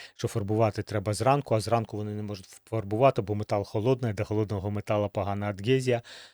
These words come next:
А хлопці у мене працювали восени, бо влітку треба гроші заробляти, вони на об'єкті клієнтів. Так що будьте уважні, будь ласка,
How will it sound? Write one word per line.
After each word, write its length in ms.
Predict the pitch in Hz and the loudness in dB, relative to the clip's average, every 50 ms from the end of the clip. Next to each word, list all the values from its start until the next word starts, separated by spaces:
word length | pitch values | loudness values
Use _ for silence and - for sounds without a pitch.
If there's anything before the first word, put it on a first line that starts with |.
| _ _ _ _ _ _ - | _ _ _ _ _ _ -2
А 140 | 330 339 330 | 0 2 2
хлопці 380 | - - 202 208 202 175 - 190 | 4 8 10 8 8 8 8 6
у 40 | 165 | 6
мене 220 | 170 170 170 165 | 8 6 6 6
працювали 600 | - - 143 135 - - 139 120 135 135 139 135 | 6 4 4 4 4 2 4 8 8 8 8 8
восени, 500 | 127 127 120 - - 117 104 95 90 82 _ _ _ _ _ _ - | 6 4 2 2 0 -4 -6 -8 -10 -14 _ _ _ _ _ _ -12
бо 140 | 98 101 110 | -8 -6 -2
влітку 760 | 107 120 143 151 - - - 156 143 135 131 131 127 202 - | 0 0 0 0 -2 -2 0 2 2 4 4 2 2 -2 -4
треба 260 | - - 113 98 110 | -6 -6 -4 -2 -2
гроші 280 | 101 92 104 92 - 98 | -4 -4 -6 -8 -8 -10
заробляти, 500 | 90 101 98 98 87 113 123 123 - 107 | -10 -10 -10 -8 -6 -6 -6 -6 -6 -8
вони 260 | 92 95 95 107 113 | -8 -6 -4 -4 -4
на 240 | 110 101 104 104 104 - - - - - - _ _ | -4 -4 -6 -6 -8 -10 -14 -20 -20 -20 -20 _ _
об'єкті 400 | - 95 85 95 104 - - - | -8 -6 -2 -2 -2 -2 -4 -6
клієнтів. 680 | - - - 101 101 87 82 78 - - - - - - _ _ _ _ _ _ _ _ _ _ _ _ _ _ _ _ _ _ _ _ _ - - - | -10 -6 -4 -4 -2 -4 -4 -8 -12 -14 -14 -16 -18 -20 _ _ _ _ _ _ _ _ _ _ _ _ _ _ _ _ _ _ _ _ _ -20 -4 0
Так 180 | - 131 - | 2 2 2
що 120 | - - 113 | 2 0 0
будьте 380 | 95 120 131 - - - 113 | 0 0 -2 -4 -2 -2 -2
уважні, 420 | 101 98 104 143 175 - - 160 151 | 0 2 4 4 4 4 4 0 0
будь 220 | 127 135 117 131 | 0 -2 -2 2
ласка, 440 | 131 131 131 - - - - 123 | 4 4 4 2 0 -2 -4 -4